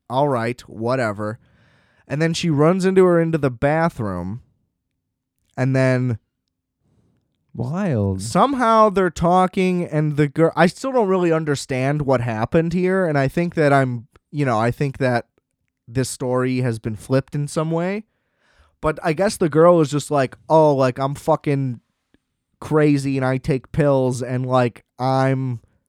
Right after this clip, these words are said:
Speaker 1: stupid." Like, all of those, so she, she somehow said all of those things
Speaker 2: Whoa.
Speaker 1: in so many words in a bathroom interaction,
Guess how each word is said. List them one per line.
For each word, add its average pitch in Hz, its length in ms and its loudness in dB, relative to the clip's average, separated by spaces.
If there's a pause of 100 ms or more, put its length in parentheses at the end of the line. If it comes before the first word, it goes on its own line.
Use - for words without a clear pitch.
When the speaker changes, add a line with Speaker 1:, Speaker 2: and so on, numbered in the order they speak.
(540)
Speaker 1:
stupid." 113 720 0 (240)
Like, 143 240 0
all 170 240 8
of 156 120 4
those, 160 280 2 (100)
so 180 180 -14
she, 190 200 -8
she - 140 -8
somehow 294 320 -2
said 240 220 0
all 196 220 6
of 175 100 0
those 160 240 4
things 123 540 -4 (360)
Speaker 2:
Whoa. 123 960 2
Speaker 1:
in 170 180 2
so 175 240 2
many 170 220 2
words 143 760 4 (380)
in 147 460 -2 (400)
a 147 80 -2
bathroom 139 520 0
interaction, 113 800 -8